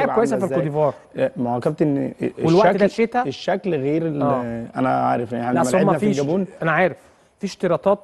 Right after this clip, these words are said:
Speaker 2: الجابون كان ملاعب وحش
Speaker 1: انا اقصد
Speaker 2: في
Speaker 1: اقول ان
Speaker 2: ألفين وسبعتاشر.
Speaker 1: الاجواء يا كابتن ك-،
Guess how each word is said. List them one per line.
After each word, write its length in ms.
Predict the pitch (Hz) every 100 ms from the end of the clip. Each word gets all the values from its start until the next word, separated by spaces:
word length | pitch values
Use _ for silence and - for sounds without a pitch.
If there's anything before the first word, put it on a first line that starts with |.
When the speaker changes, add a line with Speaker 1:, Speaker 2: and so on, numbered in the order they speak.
| - -
Speaker 2:
الجابون 300 | 160 170 220
كان 200 | 226 196
ملاعب 240 | 175 185 151
وحش 360 | - - - - _
Speaker 1:
انا 100 | 143
اقصد 200 | 170 170
Speaker 2:
في 60 | 165
Speaker 1:
اقول 40 |
ان 60 | 170
Speaker 2:
ألفين 160 | 185
وسبعتاشر. 440 | 202 180 170 - 165
Speaker 1:
الاجواء 260 | 156 190
يا 60 | 180
كابتن 340 | 185 180 220 - -
ك-، 160 | -